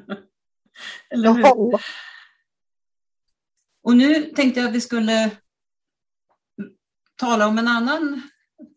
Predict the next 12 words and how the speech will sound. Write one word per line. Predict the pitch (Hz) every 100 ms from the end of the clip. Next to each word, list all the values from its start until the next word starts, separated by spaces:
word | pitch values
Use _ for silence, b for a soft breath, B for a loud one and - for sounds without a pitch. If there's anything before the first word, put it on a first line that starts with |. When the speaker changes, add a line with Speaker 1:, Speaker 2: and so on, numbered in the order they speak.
| _
Speaker 1:
åldersgrupp. | - 240 180 175 - 135 - _ - _ _ _ _ _ b b b b _
Och | 208 208 196 -
om, | 208 202 196
eh, | 196 190 - _ _ _ -
ålderism. | 190 190 185 208 320 - - 277 269 - - b b b b _ _ _ _ _ _ _ _ _ -
För |
det | 233
är | 262
ju |
en | 208
diskrimineringsgrund | 190 190 185 185 180 160 151 165 160 160 147
som | 170 151 143 151